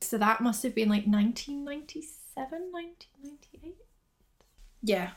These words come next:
and I got the PlayStation and I got Final Fantasy seven, um, and it was the worst experience of my life. I didn't play it for a year. Tried to play it once. Have you ever played Final Fantasy?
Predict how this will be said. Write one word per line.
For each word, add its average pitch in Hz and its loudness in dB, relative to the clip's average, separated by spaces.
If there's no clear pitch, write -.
and 208 4
I 202 4
got 202 2
the 196 0
PlayStation 190 0
and - -6
I 196 0
got 196 0
Final 196 4
Fantasy 196 2
seven, 190 0
um, 185 4
and 208 4
it - 0
was 202 2
the 196 0
worst 208 2
experience 214 -2
of 233 -2
my 233 -2
life. 254 -2
I 196 0
didn't 208 0
play 214 -2
it - -6
for 208 -6
a 190 0
year. 202 2
Tried 294 6
to - -4
play 269 6
it 190 2
once. 196 2
Have 233 2
you 233 4
ever 240 0
played 254 2
Final 185 -4
Fantasy? 190 -4